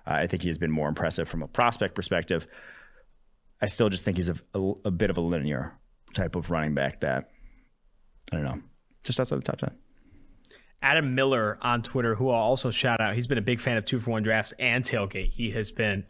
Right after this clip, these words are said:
Speaker 2: a frequent listener, got to us on Twitter. "I'm a Steelers fan. I want to know which quarterback in the draft would fit the team the best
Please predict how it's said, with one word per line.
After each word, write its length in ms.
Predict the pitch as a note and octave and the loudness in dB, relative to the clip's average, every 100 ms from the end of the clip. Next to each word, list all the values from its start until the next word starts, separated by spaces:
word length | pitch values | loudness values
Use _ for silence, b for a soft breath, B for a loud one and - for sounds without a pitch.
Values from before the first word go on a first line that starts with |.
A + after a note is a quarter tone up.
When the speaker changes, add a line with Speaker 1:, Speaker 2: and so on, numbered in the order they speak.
| - | -6
Speaker 2:
a 60 | - | -6
frequent 460 | - D#3 F3 C3+ | 0 2 2 0
listener, 360 | F2 A#2 - G2+ | 0 0 0 0
got 240 | A#2+ A#2+ | 0 0
to 100 | - | 0
us 140 | A2+ A#2+ | 0 0
on 100 | G#2+ | 0
Twitter. 400 | - A2+ G#2+ G#2 B B | 0 2 2 0 B B
"I'm 100 | B2 | -2
a 60 | C3 | 0
Steelers 340 | E3+ E3+ - | 0 0 2
fan. 240 | C3 B2 | 2 2
I 80 | G#2 | 2
want 220 | G#2 A#2 | 2 0
to 80 | - | 0
know 160 | A#2 G#2 | 0 2
which 240 | A2+ C#3+ | 2 0
quarterback 440 | - C#3 B2 A#2+ A#2+ | 0 0 2 2 0
in 120 | C3 | -4
the 40 | |
draft 360 | C3+ A2 G2 - | 0 0 0 -2
would 100 | G2+ | -6
fit 240 | - C3 | -2 -2
the 80 | - | -2
team 280 | - A#2+ A2+ | -2 0 0
the 60 | |
best 580 | G#2 - E3 G2+ - - | -2 2 2 4 -2 -6